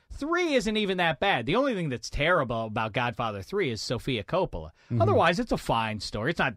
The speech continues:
Speaker 1: it's not great, but people love to pan that as a, as an atrocious picture compared to the first two, yes, but it's a perfectly acceptable picture.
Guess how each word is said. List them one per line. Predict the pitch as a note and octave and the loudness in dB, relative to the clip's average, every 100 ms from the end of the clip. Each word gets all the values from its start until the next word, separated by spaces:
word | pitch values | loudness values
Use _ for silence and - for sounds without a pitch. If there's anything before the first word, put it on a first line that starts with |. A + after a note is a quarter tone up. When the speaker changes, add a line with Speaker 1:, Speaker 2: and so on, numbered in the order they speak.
| - | -8
Speaker 1:
it's | D3+ | -2
not | F#3 D3+ | 0 2
great, | D3 E3 - - - | 2 2 0 -8 -2
but | F#3+ | 2
people | A#3+ B3+ G3 | 2 2 2
love | F3+ F#3 | 2 2
to | C#3 | -2
pan | - - C#3 C#3 C#3+ D3 | -4 -2 0 0 0 0
that | C#3 C#3 | 0 0
as | B2+ | 0
a, | B2+ - - | -2 -6 -8
as | G3+ D#3+ | -4 -2
an | D#3+ | -2
atrocious | D3 - - F3+ F#3+ F#3+ F3+ | -4 -6 -2 2 2 2 0
picture | F#3 F#3 F#3+ F3+ _ _ | -2 0 -2 -2 _ _
compared | G#3+ F#3+ B3 A3+ | 0 4 4 6
to | F3 | 2
the | D3+ | 4
first | C#4 D#4 - | 4 4 2
two, | E3+ | 0
yes, | C#3 C3+ D3 - - | 2 2 0 -4 -4
but | G#4+ | 0
it's | A4 G#4 | 2 0
a | |
perfectly | - G#4 F#4+ F4 C4 A#3+ A3 G#3 | 0 2 2 -2 0 0 0 -2
acceptable | G3 - F3+ E3 E3 D3 C#3 | -4 0 0 0 0 0 0
picture. | C#3 B2 - A#2+ | 0 0 -2 -6